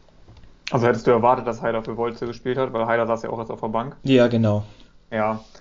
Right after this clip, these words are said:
Speaker 1: also überrascht war ich auch, weil, ähm, also man hat sich dann entschieden, ohne nominellen Stürmer zu spielen mit Santos. Also ich hatte ja es ja schon vor dem Spiel angesprochen, dass Santos jetzt nicht unbedingt die glücklichste Figur abgegeben hat die letzten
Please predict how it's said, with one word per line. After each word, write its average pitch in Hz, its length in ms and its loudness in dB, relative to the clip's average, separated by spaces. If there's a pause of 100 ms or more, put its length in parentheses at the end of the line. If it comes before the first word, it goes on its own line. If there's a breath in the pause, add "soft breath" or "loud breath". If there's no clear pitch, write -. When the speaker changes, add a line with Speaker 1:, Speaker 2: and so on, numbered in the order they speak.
(140 loud breath)
Speaker 1:
also 131 340 2 (200)
überrascht 131 440 -2
war 135 100 -2
ich 135 140 -6
auch, 151 300 -2
weil, 127 500 -2
ähm, 120 460 -6 (340)
also 113 220 0
man 113 140 2
hat 117 180 0
sich 117 100 -6
dann 120 120 2
entschieden, 117 600 -2
ohne 127 180 2
nominellen 120 500 0
Stürmer 139 360 0
zu 139 140 -10
spielen 156 520 -4 (500 soft breath)
mit 117 200 -2
Santos. 143 580 0
Also 117 380 0 (420 soft breath)
ich - 60 -20
hatte 117 140 0
ja 113 80 6
es 113 100 0
ja 113 120 -2
schon 113 580 0
vor 120 200 2
dem 120 100 -2
Spiel 120 260 -4
angesprochen, 117 560 -2
dass 113 180 -4
Santos 117 420 0
jetzt 110 140 -6
nicht 117 140 -6
unbedingt 117 400 -2
die 110 100 0
glücklichste 131 520 0
Figur 127 440 0
abgegeben 131 600 -2
hat 123 180 -2
die 127 60 -4
letzten 123 760 -2